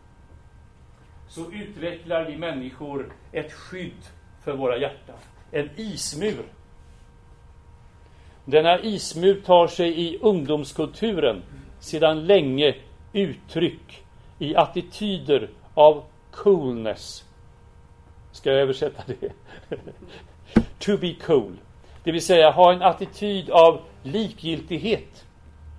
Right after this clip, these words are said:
av osårbarhet. Den attityden intar man för att skydda sig mot att på nytt bli sårad. Men det här skyddet som man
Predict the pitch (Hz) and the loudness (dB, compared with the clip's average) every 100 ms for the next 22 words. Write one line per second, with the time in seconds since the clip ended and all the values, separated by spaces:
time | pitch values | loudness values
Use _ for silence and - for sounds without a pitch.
0 | - - 156 - 226 165 - - 175 170 | -2 4 4 4 -4 -6 -10 -2 0 2
1 | 143 143 135 160 131 - - - - - | 6 6 4 -2 -8 -14 -20 -20 -20 -20
2 | - - - - - - - - - - | -20 -20 -20 -20 -20 -20 -20 -20 -20 -20
3 | - - - - - - - 127 165 185 | -20 -20 -20 -20 -20 -20 -14 2 4 6
4 | 165 156 175 165 170 165 - - - 196 | 2 0 -8 -4 -4 -4 -8 -16 -6 -4
5 | 147 - 143 139 156 139 - - 185 185 | -4 -2 0 2 2 0 -8 -4 2 4
6 | 170 156 - 220 175 127 143 143 160 135 | 4 2 -8 -12 -6 0 0 2 -2 -2
7 | - - 156 147 147 - 165 156 165 - | -6 -12 -8 0 0 0 -6 -6 -8 -12
8 | - - - 123 117 - 160 135 135 - | -20 -20 -12 -10 -10 -4 0 4 2 0
9 | - - - - - - _ - - - | -14 -20 -20 -20 -20 -20 _ -20 -20 -20
10 | - - 131 131 160 226 214 - 214 202 | -12 -8 -6 -2 2 2 0 -4 -12 -8
11 | 160 135 - - - - - - - - | -8 -8 -12 -20 -20 -20 -20 -20 -20 -20
12 | - - - _ _ _ - - - - | -20 -20 -20 _ _ _ -20 -20 -20 -20
13 | - _ - - - _ _ - - 160 | -20 _ -20 -20 -20 _ _ -20 -14 -12
14 | 160 160 156 | -12 -10 -10